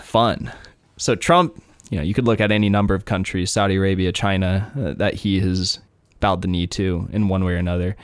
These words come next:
Russia is an example of one that gets thrown around a lot that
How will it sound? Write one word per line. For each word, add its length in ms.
Russia 520
is 140
an 80
example 460
of 100
one 160
that 160
gets 160
thrown 240
around 220
a 40
lot 460
that 320